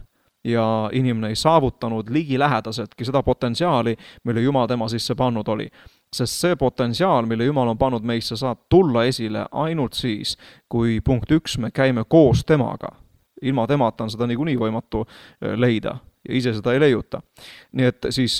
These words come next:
kõigepealt see potentsiaal tuleb välja, kui me käime koos temaga. Punkt kaks, kui me käime tema teedel. Ja punkt kolm,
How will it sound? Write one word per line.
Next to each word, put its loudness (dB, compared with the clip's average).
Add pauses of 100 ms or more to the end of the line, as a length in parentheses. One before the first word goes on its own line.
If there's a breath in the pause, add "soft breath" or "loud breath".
kõigepealt 2
see 0
potentsiaal 2
tuleb 0
välja, 2
kui -2
me -4
käime 0
koos 8
temaga. -2 (160)
Punkt -2
kaks, -2
kui 0
me -2
käime 0
tema 0
teedel. -2 (340 loud breath)
Ja 0
punkt 0
kolm, 6